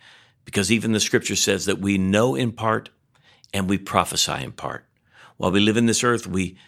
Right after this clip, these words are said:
see through a, a, a mirror dimly lit, but then face to face. So I know this is not a, an admonition that, hey, you pray and God will show you everything that's ever gonna happen. That's not what I'm talking about. But I want you to understand that when you commit yourself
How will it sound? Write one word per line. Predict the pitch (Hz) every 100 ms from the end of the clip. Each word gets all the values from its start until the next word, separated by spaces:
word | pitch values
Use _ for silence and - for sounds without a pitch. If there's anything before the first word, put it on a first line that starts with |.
| _
see | - -
through | 117 117 107 98
a, | 98
a, | - 92 -
a |
mirror | 98 101 120 98 80
dimly | 85 104 107 104 95
lit, | 87 85 - -
but | 92 87
then | 101 90
face | 82 92 -
to | 85
face. | - 92 - - - _ _ _ _ - -
So | - 160
I |
know | 156 139 143
this | 90 120 135
is | 110
not | 117 120 117 -
a, | 95 92 87 - - - -
an | 104
admonition | 104 107 98 101 107 - 92
that, | 90
hey, | 110 120 92 - - -
you | - 123 123
pray | 107 - 139 143 131
and | 113 98
God | 107 117
will | 101
show | 104 113
you | 113 113
everything | 117 127 117 107
that's | 90
ever | 104
gonna | 90 85
happen. | 85 80 82
That's | 131 151
not | 196
what | 185
I'm | 180
talking | 175 170 - -
about. | - - _ _ _ _ - - - -
But | -
I | 95
want | 107 160
you | 220
to | 208
understand | 185 151 - 135 104 87
that | -
when | 101 101
you | 95
commit | - 98 139 -
yourself | 185 - 92 78 -